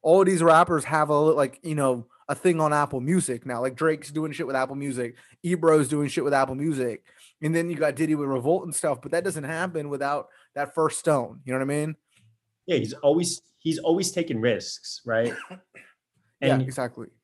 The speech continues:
Speaker 2: he's, he's been, he, he's, he's one of those guys, like, I don't think we've really seen it aside from, like, wh-, what you said, like, Jay and the Puff Daddies, but, like, like, he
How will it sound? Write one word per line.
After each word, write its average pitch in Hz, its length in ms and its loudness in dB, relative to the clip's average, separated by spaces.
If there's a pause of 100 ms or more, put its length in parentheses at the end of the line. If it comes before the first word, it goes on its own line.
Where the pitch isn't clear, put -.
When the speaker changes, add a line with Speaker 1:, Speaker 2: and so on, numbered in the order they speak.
(280)
Speaker 2:
he's, 220 260 2
he's 170 300 -2
been, 180 180 0
he, 175 260 -4
he's, 202 320 -8 (120)
he's 156 200 0
one 175 180 4
of 202 80 2
those 190 180 2
guys, 135 500 2
like, 123 140 2
I 117 80 0
don't 151 160 0
think 151 240 -4
we've 123 300 -2
really 127 260 2
seen 135 340 -2
it 127 140 2
aside 127 440 0
from, 113 160 -6
like, 110 220 -4
wh-, - 260 -16
what 123 120 -2
you 110 140 -8
said, 104 280 -2
like, 95 160 -2
Jay 104 400 0
and 98 140 -6
the 92 40 -10
Puff - 300 -10
Daddies, 104 560 -4 (380)
but, 127 240 4
like, 117 380 0 (420)
like, 113 240 2
he 165 580 -2